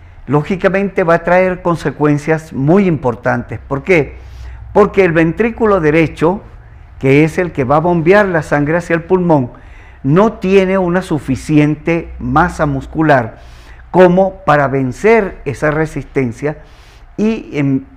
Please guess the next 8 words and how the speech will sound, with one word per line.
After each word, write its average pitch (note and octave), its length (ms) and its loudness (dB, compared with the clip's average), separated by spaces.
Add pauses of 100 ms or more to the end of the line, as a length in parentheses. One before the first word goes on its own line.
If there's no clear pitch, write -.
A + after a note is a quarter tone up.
(140)
puede D#3 300 2
con E3+ 200 0
el D3+ 160 2
poco E3+ 420 2
tiempo F#3 480 0 (680)
tener D3 600 2
una D#3 220 2
insuficiencia, F3 1000 0